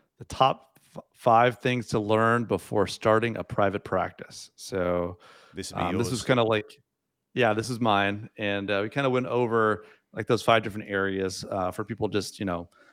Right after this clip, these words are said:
Speaker 1: maybe someone is, uh, fresh out of residency, wants to start their practice, or maybe they're,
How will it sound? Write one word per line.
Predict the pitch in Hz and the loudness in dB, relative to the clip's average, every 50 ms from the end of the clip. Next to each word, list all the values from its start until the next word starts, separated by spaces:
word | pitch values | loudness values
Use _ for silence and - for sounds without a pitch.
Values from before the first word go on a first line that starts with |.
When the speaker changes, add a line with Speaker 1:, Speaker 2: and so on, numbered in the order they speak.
| _ _ | _ _
Speaker 1:
maybe | - 120 123 131 | -2 2 2 4
someone | 120 - 139 131 127 123 | 4 4 4 4 4 4
is, | 123 117 110 95 - - | 4 0 -2 -4 -6 -4
uh, | 110 104 98 98 98 95 95 95 | -2 -2 -2 -2 -2 -4 -4 -2
fresh | - - 120 107 123 | 2 2 4 4 4
out | 113 98 | 2 2
of | 98 | 4
residency, | 98 101 101 104 117 117 117 110 - - 120 117 117 | 4 4 4 4 2 0 0 -2 -2 -2 -2 0 0
wants | 107 107 98 | -2 -4 -6
to | 101 95 | -6 -2
start | - 117 - | -2 -2 0
their | - 104 | -2 -2
practice, | _ 117 107 104 104 - - 110 - | _ 2 2 2 2 0 -4 -4 -2
or | - 101 | -2 0
maybe | 101 104 101 104 | 2 4 4 4
they're, | 101 101 101 101 101 95 | 6 6 6 6 6 4